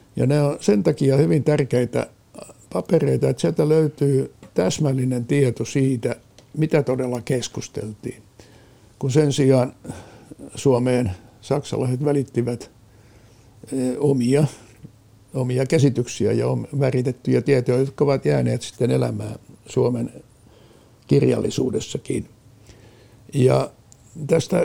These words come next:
keskustelusta laadittu yhteenveto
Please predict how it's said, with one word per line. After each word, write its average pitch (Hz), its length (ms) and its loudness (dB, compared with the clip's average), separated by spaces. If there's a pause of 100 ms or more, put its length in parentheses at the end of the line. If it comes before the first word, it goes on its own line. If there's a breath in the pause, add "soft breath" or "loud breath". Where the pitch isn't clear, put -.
keskustelusta 135 840 0
laadittu 127 440 0
yhteenveto 135 1000 2